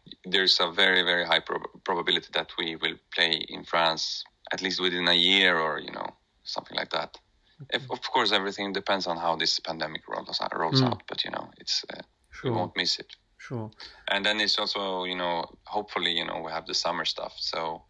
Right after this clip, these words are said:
Speaker 1: there's gonna be Hellfest, uh, as well.
Speaker 2: So we were talking about, uh, many influences that, uh, appears in Soen,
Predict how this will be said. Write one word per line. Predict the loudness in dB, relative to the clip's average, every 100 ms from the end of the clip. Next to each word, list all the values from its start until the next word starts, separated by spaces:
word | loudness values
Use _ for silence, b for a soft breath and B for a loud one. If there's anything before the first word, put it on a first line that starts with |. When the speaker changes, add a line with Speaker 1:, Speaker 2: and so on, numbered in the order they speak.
| _
Speaker 1:
there's | -6 -4
gonna | 0
be | 0
Hellfest, | 2 0 0 -4 -4 -4 -10 -16 -12 -12 -12 -20 -18
uh, | -14 -14 -14 -16 -10
as | -6 -2
well. | -2 -6 _ _ _
Speaker 2:
So | 0
we |
were | 2 4 6 4
talking | 2 -2 0 0 2
about, | 2 2 2
uh, | 0 0 0 -2
many | 0 2 4 2
influences | 2 0 -2 0 -2 0 -4 -4 -4 -4 -4
that, | -2 -4 -4
uh, | -4 -2 -4
appears | -8 -2 0 0 -2
in | -6 -6
Soen, | -4 -2 -2 -4